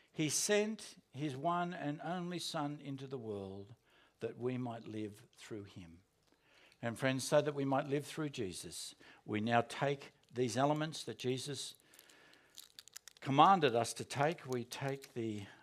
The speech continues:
uh, little bread that reminds us of Jesus' body broken for us. And I invite you to consume that now.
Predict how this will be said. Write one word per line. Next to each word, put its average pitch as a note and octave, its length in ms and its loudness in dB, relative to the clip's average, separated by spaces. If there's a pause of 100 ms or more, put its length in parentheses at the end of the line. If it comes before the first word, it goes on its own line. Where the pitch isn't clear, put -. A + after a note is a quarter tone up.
(100)
uh, F#2+ 400 -12 (500)
little C3+ 180 -2
bread A2 380 -2 (800)
that B2 100 -6
reminds A#2+ 460 2
us A2+ 120 -12
of G2+ 120 -14
Jesus' A2+ 460 -4
body G2+ 440 -6 (100)
broken A#2 480 -4
for G#2 260 -8
us. - 460 -12 (560)
And G2+ 160 -6
I G2+ 120 0
invite G#2+ 400 -2
you G#2+ 100 -4
to G2 80 -12
consume A2+ 480 -8
that A2+ 200 -8
now. F#2 440 -10